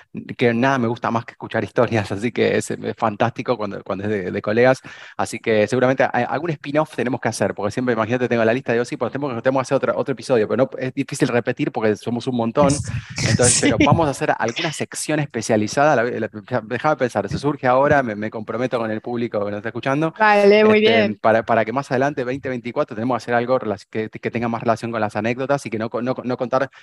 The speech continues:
Speaker 1: la historia de la persona, sino la anécdota en particular y cómo, y en algún punto se va a ver todo relacionado, claramente, ¿no? Porque todos vamos a repetir y, este, la anécdota donde estuvimos en la anécdota del otro, ¿no?
Speaker 2: Bueno, hay un programa que escucho mucho aquí en España,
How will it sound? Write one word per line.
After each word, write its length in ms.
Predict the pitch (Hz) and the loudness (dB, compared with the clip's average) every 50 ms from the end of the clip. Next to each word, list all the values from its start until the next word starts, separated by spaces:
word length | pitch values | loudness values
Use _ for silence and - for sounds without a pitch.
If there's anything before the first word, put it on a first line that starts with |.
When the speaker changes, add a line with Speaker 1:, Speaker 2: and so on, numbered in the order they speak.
| - - | -8 -4
Speaker 1:
la 100 | 113 110 | -4 -4
historia 240 | - - 127 131 131 | 0 0 2 4 4
de 80 | 120 | 4
la 80 | 120 - | 4 2
persona, 280 | 120 113 - 139 147 | -2 -4 -4 -4 -4
sino 160 | 143 - 117 110 | -4 -2 0 0
la 60 | 113 | 2
anécdota 340 | 110 120 117 123 120 113 107 | 2 0 -2 -2 -4 -4 -4
en 80 | 107 | -2
particular 560 | - 110 107 - 110 - - 113 120 135 156 175 - | -2 -4 -4 -4 -10 -10 -4 0 0 0 0 -2 -8
y 80 | 113 | -8
cómo, 300 | - 127 120 127 127 117 - | -8 -6 -4 -4 -4 -4 -6
y 180 | - 110 104 120 | -10 -10 -6 -4
en 80 | 120 117 | -4 -2
algún 140 | 127 131 | -4 -4
punto 200 | 127 160 151 156 | -4 -2 -2 -2
se 80 | 127 127 | 0 2
va 60 | 127 | 4
a 40 | 123 | 4
ver 120 | 135 131 | 2 2
todo 200 | - - 139 143 | 0 -2 -2 -2
relacionado, 540 | 131 117 110 107 - 113 110 107 98 95 95 | -2 -2 -4 -4 -4 -6 -6 -6 -6 -6 -6
claramente, 420 | 92 98 95 98 98 95 92 92 95 | -6 -6 -6 -6 -8 -10 -10 -10 -10
¿no? 120 | 107 113 | -10 -10
Porque 140 | 110 98 - | -10 -8 -6
todos 120 | 117 104 | -4 -4
vamos 160 | 107 113 107 | -4 -4 -2
a 60 | 110 101 | -2 -2
repetir 360 | 107 107 - 107 - 123 117 | -2 -4 -6 -6 -6 -4 -4
y, 120 | 113 104 - - - - - | -4 -6 -8 -16 -16 -10 -8
este, 200 | 104 101 - 113 | -8 -4 0 2
la 100 | 110 107 | 2 4
anécdota 240 | 113 120 127 127 123 | 4 2 2 0 0
donde 120 | 117 107 | -2 -2
estuvimos 340 | 101 - 123 120 120 113 - | -4 -6 -6 -6 -6 -4 -4
en 60 | 113 | -2
la 60 | 104 | -2
anécdota 280 | 107 107 110 110 98 101 | -2 -2 -4 -4 -2 0
del 120 | 101 101 | 0 0
otro, 200 | 101 95 - 98 | -2 -4 -4 -8
¿no? 160 | 101 101 113 - _ _ _ _ - - _ - _ _ _ _ _ | -8 -8 -10 -12 _ _ _ _ -20 -20 _ -20 _ _ _ _ _
Speaker 2:
Bueno, 160 | - 240 247 | 0 2 4
hay 100 | 262 277 | 4 4
un 60 | 277 269 | 4 4
programa 360 | 262 254 247 247 262 277 269 | 4 4 4 4 2 2 2
que 60 | 233 | 0
escucho 340 | 226 - - 233 - 247 233 | 2 2 2 2 4 2 0
mucho 220 | 233 233 - 240 | 0 0 0 -2
aquí 160 | 214 196 220 | -2 -2 -2
en 80 | 220 220 | -6 -6
España, 560 | 214 - - 220 220 226 247 269 277 285 294 | -6 -4 -2 0 0 0 -2 -4 -6 -6 -6